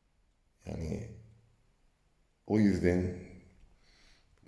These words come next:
git iç ilaççıklarını ve ne bileyim bir, bir şeylere uğraş, bir şeyler yap. Yap bir şeyler.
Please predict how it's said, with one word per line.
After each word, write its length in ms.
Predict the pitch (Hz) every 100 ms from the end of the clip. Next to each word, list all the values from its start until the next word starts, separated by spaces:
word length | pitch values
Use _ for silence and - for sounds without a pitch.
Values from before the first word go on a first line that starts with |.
| - _ -
git 260 | 107 107 104
iç 460 | 135 - - - 107
ilaççıklarını 920 | 107 - - - 87 87 87 104 117 - - - - - - - - _ _ _ - - -
ve 320 | 104 107 107 107 - - - - - - - - - - - - _ _ _ _ _ _ _ _ _ _ -
ne 180 | 107 98
bileyim 280 | 80 80
bir, 180 | 98 101
bir 60 | 107
şeylere 480 | - 117 113 123 127
uğraş, 460 | 92 71 - -
bir 60 | 95
şeyler 340 | - 95 104
yap. 300 | 95 76 - - - - - - - - - - _ _ _ - - - - - - - - - - - 196
Yap 260 | - -
bir 60 | -
şeyler. 420 | - 110 110